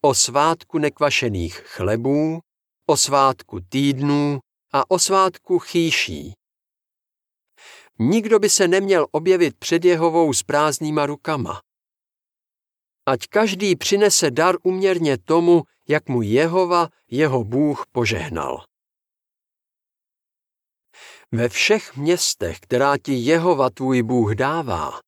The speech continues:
bys měl pro každý kmen jmenovat soudce a vůdce. A budou spravedlivě soudit lid.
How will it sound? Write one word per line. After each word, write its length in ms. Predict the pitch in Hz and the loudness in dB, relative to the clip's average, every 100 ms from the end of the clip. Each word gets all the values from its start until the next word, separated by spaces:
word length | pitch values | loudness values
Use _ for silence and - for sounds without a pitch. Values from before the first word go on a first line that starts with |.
| _ | _
bys 240 | 139 147 165 | -2 0 2
měl 220 | 175 170 | 2 2
pro 200 | 170 160 | 0 -2
každý 580 | - 196 196 160 165 123 | 0 -2 -2 -2 -2 0
kmen 380 | 127 143 180 | 0 2 2
jmenovat 640 | 165 139 151 151 123 110 - | 0 0 0 2 0 -2 -2
soudce 800 | - 139 170 180 - - 185 180 _ | -2 2 2 2 -4 -2 -2 -2 _
a 180 | 165 160 | -2 -2
vůdce. 720 | 131 139 110 - - - - _ _ _ _ _ | -2 -2 -2 -6 -8 -8 -10 _ _ _ _ _
A 140 | 147 139 | 0 2
budou 420 | 123 180 170 139 | 4 4 4 2
spravedlivě 880 | - - - 180 208 190 196 180 156 | 0 -2 0 2 2 2 2 2 2
soudit 560 | - 175 170 170 165 | 2 2 4 2 0
lid. 320 | 135 135 92 | -2 -2 -2